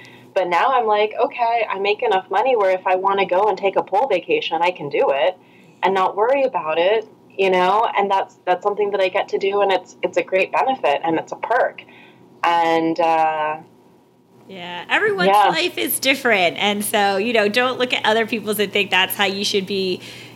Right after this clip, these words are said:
Speaker 2: you know, running yours. Some people should be
Speaker 1: Yeah.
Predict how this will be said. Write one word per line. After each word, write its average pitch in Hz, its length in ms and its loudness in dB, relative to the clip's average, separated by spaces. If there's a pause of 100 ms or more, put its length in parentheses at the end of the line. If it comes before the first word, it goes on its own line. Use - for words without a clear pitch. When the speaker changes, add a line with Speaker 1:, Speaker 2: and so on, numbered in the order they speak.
(160)
Speaker 2:
you 220 140 0
know, 196 160 2
running 214 340 2
yours. 214 220 2
Some 254 160 2
people 262 320 0
should 269 380 -2
be 285 60 -6
Speaker 1:
Yeah. 277 380 2